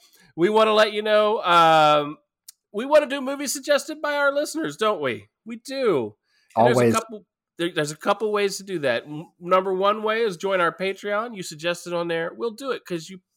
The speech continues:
Speaker 1: pay us. So that's how we work. And, uh, and we like to do that. The other one is a Fast Pass. If you, uh, Venmo us or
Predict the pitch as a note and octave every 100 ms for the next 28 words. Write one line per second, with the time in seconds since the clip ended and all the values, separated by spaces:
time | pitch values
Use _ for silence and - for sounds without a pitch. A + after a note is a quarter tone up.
0 | _ A#3+ F#3 A#2+ - _ _ - B2 B2
1 | B2+ D3+ _ C#3+ - D3+ D#3+ E3+ F3 F3+
2 | C3 - _ - _ - F3 F3+ F3+ F3+
3 | E3+ E3 F3 F3+ F3 F3 E3+ _ _ _
4 | - G3 F#3 F#3 G3 A3+ F#3 E3 F#3+ G#3
5 | B3+ C4 B3+ C4 E4 E4 D#4+ - G#3+ C3
6 | A#2 C#3+ - F#3+ F#3 E3+ D#3 C#3+ D3 G3+
7 | G3 G3 G3 F#3+ C3+